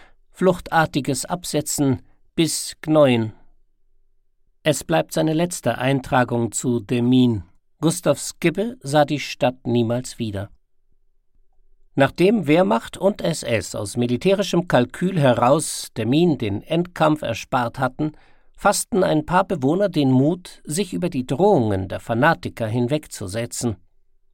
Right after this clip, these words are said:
Weiße Fahnen, hastig zurechtgemacht aus Stangen, Bettlaken und Handtüchern, hingen aus einigen Fenstern.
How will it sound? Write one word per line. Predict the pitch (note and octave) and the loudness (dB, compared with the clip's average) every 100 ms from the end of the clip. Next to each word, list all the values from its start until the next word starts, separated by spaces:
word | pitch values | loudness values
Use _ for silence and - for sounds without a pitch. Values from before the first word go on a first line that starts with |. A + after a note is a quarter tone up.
| _ - | _ -4
Weiße | D#3+ F#3 F3+ F#3+ | 2 2 2 -4
Fahnen, | E3+ B2 A2 G#2+ - - | 0 2 0 -4 -6 0
hastig | D3 - - C#3 - | 2 2 -6 -6 -6
zurechtgemacht | B2 D#3 D3 - B2+ C#3+ - - | -2 -2 -2 -4 0 0 0 -4
aus | G#2+ - | -6 -8
Stangen, | - D3+ D3+ C#3 C3 A#2 | -2 2 2 2 -2 -2
Bettlaken | - - B2+ C#3+ - D3 D3 | -2 -2 0 0 0 -4 -4
und | A#2 G#2 - | -4 -6 -4
Handtüchern, | C#3 C3 - C3+ - C3 B2+ - - | -4 -4 -6 -6 0 2 2 -2 -4
hingen | D3 C#3+ C3+ B2 | 2 4 6 4
aus | G#2+ G#2 | 0 -6
einigen | A#2 B2+ A#2+ - G#2 | -6 -4 -4 -6 -12
Fenstern. | - B2 - - A2+ | -6 -8 -8 -10 -10